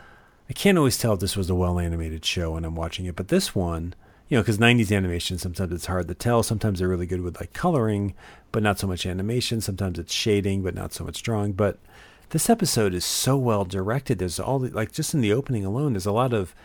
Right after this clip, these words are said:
point of view angles, 'cause at the beginning you have this robot dog flying into this base to steal something.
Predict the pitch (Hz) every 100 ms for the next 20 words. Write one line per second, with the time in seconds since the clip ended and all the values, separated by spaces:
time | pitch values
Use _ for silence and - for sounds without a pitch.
0 | - - - - - 147 151 143 123 127
1 | 123 117 113 - 123 123 131 - 113 113
2 | 117 117 127 123 101 101 98 - 104 107
3 | 104 95 - 101 95 98 98 - 95 90
4 | 92 90 90 90 - - 92 - - 92
5 | - 101 98 - 92 87 87 90